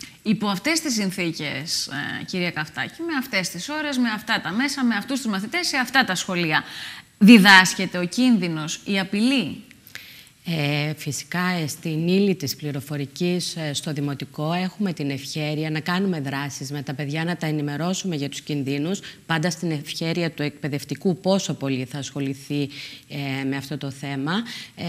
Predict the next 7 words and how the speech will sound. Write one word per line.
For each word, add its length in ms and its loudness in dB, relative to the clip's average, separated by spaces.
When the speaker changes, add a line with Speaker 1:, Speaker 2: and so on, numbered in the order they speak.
Speaker 2:
Ε, 40 -2
προσπαθούμε, 800 0
είμαστε 300 0
πολύ 220 -2
στην 180 -6
αρχή 320 -6
ακόμα, 540 -4